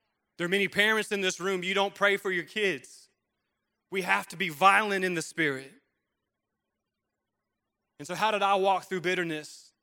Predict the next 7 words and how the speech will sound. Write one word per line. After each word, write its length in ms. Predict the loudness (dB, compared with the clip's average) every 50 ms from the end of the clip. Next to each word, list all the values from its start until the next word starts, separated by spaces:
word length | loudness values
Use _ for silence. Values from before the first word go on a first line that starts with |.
| _ _ _ -12
the 80 | -6
last 300 | 0 0 2 2 0 0
eighteen 380 | -2 -4 -4 -4 -4 -4 -4 -2
months? 580 | -2 -2 -4 -6 -8 -12 -18 -18 -18 -20 -20 _ _ _ _ _ _ _ _ _ _ _ _ _ _ _ _ _ _ _ _ _ _ _ _ _ _ _ _ _ _ _ _ _ _ _ _ -14
It's 140 | -12 -8
crazy 460 | -4 0 2 2 2 0 0 -2 -4 0
how 380 | 2 2 2 2 2 0 -4